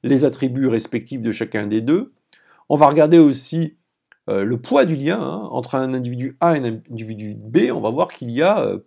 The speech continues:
plus ou moins de relations. Et quelle est la relation moyenne, la relation normale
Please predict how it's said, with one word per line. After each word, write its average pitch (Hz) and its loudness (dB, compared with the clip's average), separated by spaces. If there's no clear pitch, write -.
plus 254 2
ou 175 -2
moins 147 -8
de 131 -2
relations. 107 -4
Et 131 -8
quelle 190 0
est 214 -2
la 147 2
relation 127 -2
moyenne, 127 -4
la 117 -6
relation 113 -6
normale 117 -4